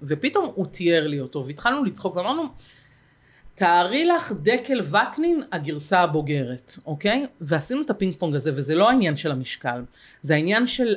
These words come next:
הדמות, חשוב לי לציין את זה, כי אני לא מלהקת לפי,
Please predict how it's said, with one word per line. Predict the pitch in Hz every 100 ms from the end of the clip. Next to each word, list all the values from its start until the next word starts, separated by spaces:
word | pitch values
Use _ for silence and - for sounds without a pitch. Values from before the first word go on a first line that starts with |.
| 202
הדמות, | 147 123 160 226 269 214 139 -
חשוב | - 147 202 226
לי |
לציין | 202 - 165 185
את |
זה, | 143
כי | 151
אני | 143 147
לא | 180
מלהקת | 202 147 147 139
לפי, | 135 147